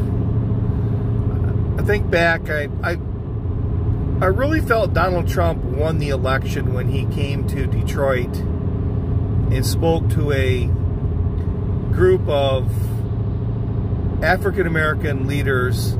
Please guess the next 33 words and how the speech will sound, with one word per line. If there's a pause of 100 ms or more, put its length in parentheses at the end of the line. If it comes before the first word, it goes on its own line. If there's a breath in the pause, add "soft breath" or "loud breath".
(140)
from
the
Detroit
area,
and,
and
he
asked
them,
"What,
what
do
you,
by
voting
for
me,
what,
what
do
you
have
to
lose?
You
know,
what
do
you
have
to
lose?"
And